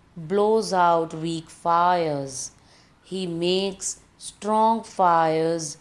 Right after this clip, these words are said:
roar and flourish. His friendship is good. We praise him every day.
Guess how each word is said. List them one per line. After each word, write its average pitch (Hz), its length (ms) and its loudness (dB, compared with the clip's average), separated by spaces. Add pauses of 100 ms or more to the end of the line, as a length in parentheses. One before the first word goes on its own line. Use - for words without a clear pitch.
(360)
roar 185 680 0 (400)
and 208 320 -2
flourish. 147 920 -4 (420)
His 160 280 -6
friendship 202 720 -4
is 175 180 -4
good. 160 640 -4 (520)
We 160 140 -4
praise 185 640 0
him 190 400 -2 (380)
every 156 560 -2
day. 151 680 -4